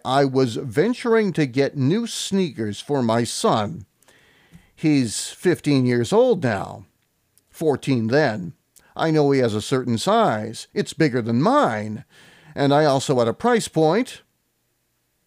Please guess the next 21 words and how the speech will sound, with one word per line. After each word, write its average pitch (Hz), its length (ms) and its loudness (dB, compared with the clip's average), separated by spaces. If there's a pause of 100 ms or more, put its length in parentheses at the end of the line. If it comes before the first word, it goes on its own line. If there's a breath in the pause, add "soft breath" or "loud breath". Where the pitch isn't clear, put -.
(220)
I 120 100 0
also 120 240 -2
had 123 160 2
a 120 40 2
willingness 185 520 2
to 214 100 0
go 151 260 4
where 147 180 2
the 143 100 -2
shoes 123 400 -2
were 202 480 2 (180 loud breath)
in 165 160 2
order 156 200 2
to 143 100 0
get 131 320 -2
them 120 220 2
sooner. 117 720 -2 (1500 loud breath)
Doesn't 226 540 -2
the 127 100 0
thought 160 400 2
of, 127 540 -2